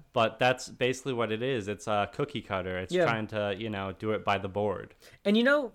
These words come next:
Speaker 2: Ghost of Tsushima has a very similar gameplay loop and just style and all that. So, and I, and I love that game, and that, having that kind of cookie cutter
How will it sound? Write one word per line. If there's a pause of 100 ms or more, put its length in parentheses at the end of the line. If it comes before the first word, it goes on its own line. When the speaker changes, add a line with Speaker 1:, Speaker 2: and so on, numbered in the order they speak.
Speaker 2:
Ghost
of
Tsushima
has
a
very
similar
gameplay
loop
and
just (100)
style
and
all
that. (260)
So, (120)
and
I,
and
I
love
that
game,
and
that, (680)
having
that
kind
of
cookie
cutter